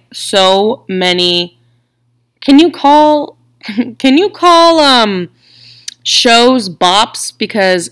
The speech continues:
I really can't think of another word that would work so perfectly with it.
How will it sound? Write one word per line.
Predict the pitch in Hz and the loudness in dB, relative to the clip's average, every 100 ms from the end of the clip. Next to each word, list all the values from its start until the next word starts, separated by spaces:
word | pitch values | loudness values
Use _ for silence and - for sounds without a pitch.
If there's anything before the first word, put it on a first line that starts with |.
| - | -2
I | 185 196 196 190 190 185 175 - - | 0 2 2 2 0 -4 -8 -20 -12
really | 202 294 277 | -2 0 0
can't | - 202 185 | -2 -4 -4
think | 185 | -6
of | 170 | -4
another | 175 170 | -4 -4
word | 165 165 156 160 | -4 -4 -6 -6
that | 170 | -6
would | 165 | -6
work | 165 165 160 - _ _ _ _ _ _ | -6 -6 -8 -10 _ _ _ _ _ _
so | - 208 175 | -6 -4 -4
perfectly | - 175 165 160 170 165 | -6 -8 -8 -8 -6 -6
with | 170 165 | -6 -4
it. | 165 165 | -4 -6